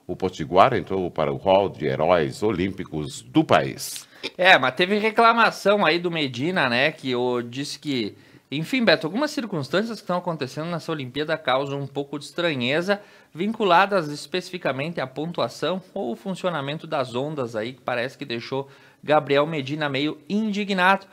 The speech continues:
Speaker 2: mas de qualquer forma o Brasil foi premiado. A primeira medalha de ouro nas Olimpíadas de Tóquio veio com essa nova modalidade olímpica,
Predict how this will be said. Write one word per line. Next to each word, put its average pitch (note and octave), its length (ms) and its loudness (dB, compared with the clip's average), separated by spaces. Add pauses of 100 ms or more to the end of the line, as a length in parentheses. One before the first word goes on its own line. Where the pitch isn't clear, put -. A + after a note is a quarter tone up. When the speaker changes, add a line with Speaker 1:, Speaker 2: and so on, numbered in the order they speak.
(200)
Speaker 2:
mas F#3+ 240 2
de F#3 80 -2
qualquer F3+ 280 2
forma E3 320 2
o F3 60 -4
Brasil D3+ 340 -2
foi D#3 160 -6
premiado. D3+ 540 -4
A - 20 -2
primeira F3+ 800 -2
medalha C#3 480 0
de B2+ 80 -4
ouro C#3+ 220 -2
nas C3 180 -6
Olimpíadas C#3+ 460 -6
de F#3 100 -6
Tóquio G3 460 -2 (320)
veio F3+ 180 4
com G#3 220 -4
essa G#3 240 2
nova G3+ 400 2
modalidade G3 580 0
olímpica, G#3 560 -4